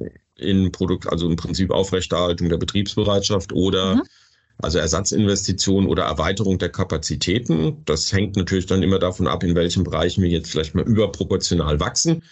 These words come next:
Speaker 1: Und das decken wir ab, auch über die strategische Planung, über den laufenden Cashflow. Logischerweise, wir haben, haben in den letzten Jahren sehr, sehr stark investiert, also auch in, in, in Kapazitätsaufbau, sei es in Gelsenkirchen,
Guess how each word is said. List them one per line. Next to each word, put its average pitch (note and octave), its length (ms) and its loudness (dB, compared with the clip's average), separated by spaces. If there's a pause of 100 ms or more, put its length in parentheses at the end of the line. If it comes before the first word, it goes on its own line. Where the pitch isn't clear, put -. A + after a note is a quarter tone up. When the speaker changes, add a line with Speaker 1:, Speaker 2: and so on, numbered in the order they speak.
(640)
Speaker 1:
Und G#2+ 720 2
das G2 180 -2
decken G#2 300 0
wir G2 400 2
ab, G#2+ 180 -2 (220)
auch F#2 160 0
über E2+ 120 0
die E2 120 0
strategische F2 580 -2
Planung, G#2+ 480 2
über F2 140 2
den F2+ 140 0
laufenden E2+ 440 0
Cashflow. B2 640 2 (400)
Logischerweise, G#2 800 2
wir F2+ 100 2
haben, F#2+ 320 -2
haben G#2+ 320 0
in G2+ 160 0
den F#2+ 120 2
letzten A2 420 -2
Jahren A2+ 720 -2 (220)
sehr, F#2 180 0
sehr F#2 100 0
stark F#2 320 -2
investiert, - 640 -2
also - 240 -2
auch D#2 240 -2
in, F2 360 0
in, E2 300 0
in E2+ 140 0
Kapazitätsaufbau, G2 1120 0
sei F2 160 2
es E2+ 140 0
in E2+ 100 0
Gelsenkirchen, A#2 1000 2